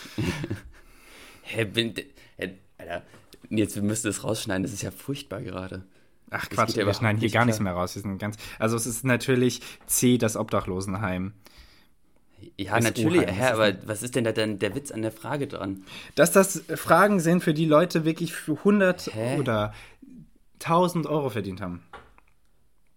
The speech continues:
Speaker 1: Boah.
Speaker 2: Wir machen einfach
Speaker 1: Ich
Speaker 2: die
Speaker 1: werd
Speaker 2: nächste
Speaker 1: mich
Speaker 2: Frage. Wir
Speaker 1: niemals
Speaker 2: streichen das
Speaker 1: bei
Speaker 2: raus.
Speaker 1: Jauch anmelden, das ist ja furchtbar.
Speaker 2: Wir sch-, wir, wir machen die letzte Frage.
Speaker 1: <laughs>
Speaker 2: Ähm, das ist, das,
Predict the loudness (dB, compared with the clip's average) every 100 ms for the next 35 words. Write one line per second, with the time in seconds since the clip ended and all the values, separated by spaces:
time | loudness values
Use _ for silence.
0 | _ _ _ _ _ -18 -16 -18 _ -4
1 | 0 0 0 -2 -4 -2 -2 -2 -6 -4
2 | -2 -2 0 0 0 0 2 2 2 -2
3 | -8 -6 -6 -8 -12 -16 -16 -18 -18 -20
4 | -18 -18 -16 -18 _ _ -12 -6 -4 -6
5 | -8 -4 -2 -2 0 -2 -2 -4 -4 -4
6 | -6 0 0 0 -6 -12 _ -16 -16 -16
7 | -16 -2 2 2 2 -2 -6 -12 -14 -14
8 | -20 -20 _ _ -20 -18 -2 0 0 -6
9 | -2 -4 -4